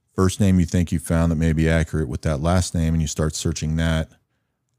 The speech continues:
against those locations, and that's how your information starts narrowing it down. Point is to say that for Fairfield, he had enough information there that with enough time or a little guidance, he could have actually found more specifics,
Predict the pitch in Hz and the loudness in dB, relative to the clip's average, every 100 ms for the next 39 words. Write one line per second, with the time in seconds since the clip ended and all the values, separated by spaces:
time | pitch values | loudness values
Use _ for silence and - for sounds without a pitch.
0 | _ 78 82 80 76 69 76 95 85 80 | _ -4 -2 0 -2 -2 -2 0 0 -2
1 | 76 73 76 78 78 - 78 78 76 73 | -6 -4 -2 -2 -4 -4 -2 -2 -4 -6
2 | 71 71 73 76 - 76 76 73 - 73 | -6 -6 -4 -4 -8 -8 -8 -6 -4 -4
3 | 73 73 73 73 71 76 _ _ 92 95 | -4 -4 -4 -4 -4 -8 _ _ -2 0
4 | 82 - - 90 82 80 76 - - 71 | 0 -2 -4 0 0 0 -2 -8 -14 -14
5 | - 101 104 - 80 76 92 87 82 80 | -2 0 0 0 -2 0 0 0 0 -2
6 | 80 73 73 73 78 76 76 76 73 76 | -4 -4 -4 -4 -4 -4 -6 -4 -6 -6
7 | 76 73 76 73 82 80 73 - _ _ | -8 -6 -6 -4 -4 -4 -6 -10 _ _
8 | _ _ _ _ _ _ _ - 73 67 | _ _ _ _ _ _ _ -4 -4 -2
9 | 71 80 76 82 80 78 76 - - 87 | 0 0 2 2 2 2 -2 -4 -2 -2
10 | 69 76 - 80 80 76 76 76 76 - | -2 -4 -6 -6 -4 -2 0 -2 -4 -8
11 | - 82 - 71 - | -4 -4 -4 -8 -10